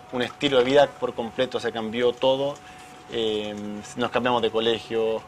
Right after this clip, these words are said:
nos cambiamos, vivíamos en Santiago, nos cambiamos a San Bernardo, porque ahí era en ese momento, en ese entonces <laughs> era un campo donde se hizo la laguna. Eh, se cambió todo, todo el estilo de vida, tuvimos que dejar cosas de lado que,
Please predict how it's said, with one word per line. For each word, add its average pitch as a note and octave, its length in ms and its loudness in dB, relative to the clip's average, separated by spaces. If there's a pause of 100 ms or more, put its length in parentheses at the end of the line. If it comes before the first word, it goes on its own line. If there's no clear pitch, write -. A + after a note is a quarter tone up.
(220)
nos A#2+ 100 -8
cambiamos, A#2+ 400 4
vivíamos A2+ 300 2
en - 40 -10
Santiago, B2 280 4
nos A#2+ 100 -2
cambiamos A#2 220 -2
a - 40 -10
San A2+ 80 -2
Bernardo, A#2+ 280 2
porque A#2 200 -2
ahí A2 100 0
era A#2 120 0
en A2+ 100 -2
ese G#2+ 140 -8
momento, C3+ 300 2
en B2+ 60 -4
ese A#2+ 160 -4
entonces D#3+ 640 2
<laughs> - 40 -2
era B2 300 4
un A#2 80 2
campo A#2 560 2
donde G#2+ 240 -2
se A#2 120 -8
hizo A2+ 120 -6
la A#2 60 2
laguna. A2+ 440 0 (640)
Eh, A2 920 0
se - 140 2
cambió E3 320 4
todo, F#3+ 760 6
todo F#3 260 6
el F#3 60 6
estilo F3+ 320 2
de E3+ 80 8
vida, E3+ 280 8
tuvimos C#3 240 0
que - 100 2
dejar B2 200 4
cosas C3 300 4
de B2 60 8
lado C#3 360 8
que, B2 220 -4